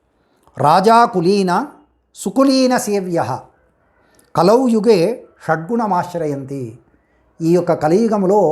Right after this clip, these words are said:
షడ్గుణములు, ఒక ఆరు గుణములు చెప్పబడి ఉన్నవి. ఈ ఆరు గుణములు ఏమేమంటే,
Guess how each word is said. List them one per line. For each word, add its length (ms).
షడ్గుణములు, 560
ఒక 120
ఆరు 160
గుణములు 480
చెప్పబడి 380
ఉన్నవి. 360
ఈ 260
ఆరు 280
గుణములు 460
ఏమేమంటే, 880